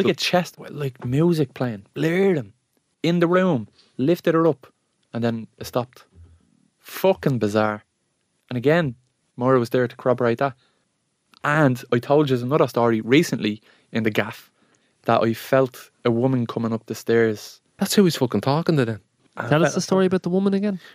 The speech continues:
Speaker 1: I was downstairs. I was watching the telly. I was playing a game, actually.
Speaker 2: What? Rocket League?
Speaker 1: Rocket League. And I heard a woman.
Speaker 2: I think it's Rocket League that's possessed, 'cause every time you were playing that,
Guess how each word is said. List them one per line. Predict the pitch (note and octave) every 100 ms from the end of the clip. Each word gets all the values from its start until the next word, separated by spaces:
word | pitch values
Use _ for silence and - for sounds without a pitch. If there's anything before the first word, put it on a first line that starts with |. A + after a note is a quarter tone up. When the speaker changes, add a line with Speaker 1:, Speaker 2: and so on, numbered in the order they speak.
| _ _
Speaker 1:
I | B2
was | A#2+
downstairs. | A2 C#3+ D#3 - C#3 B2+ A#2 - - -
I | B2+
was | A#2+
watching | C3+ C#3 D3+
the |
telly. | B2+ A#2+ A#2+ - _ _ _ _
I | C3
was |
playing | - F#3
a |
game, | A#2+ C#3+ E3+
actually. | A2+ - G2+ -
Speaker 2:
What? | F#3 D#3
Rocket | C3 D#3 F3
League? | F#3 E3
Speaker 1:
Rocket | D3+ F3+ F#3
League. | D3+ A2+ - _ _ _
And | C3 C3
I |
heard | C3+ F#3 G#3+
a |
woman. | D3 E3+ D3+
Speaker 2:
I |
think | A#3
it's | - C3+
Rocket | F3 -
League | B2+ A2
that's | G#2
possessed, | - F#2+ A2+ A#2+
'cause | G2+ G2+
every | C#3
time | C#3+ B2+
you | B2+
were |
playing | G#2+ G#2+ G#2
that, | G2+ -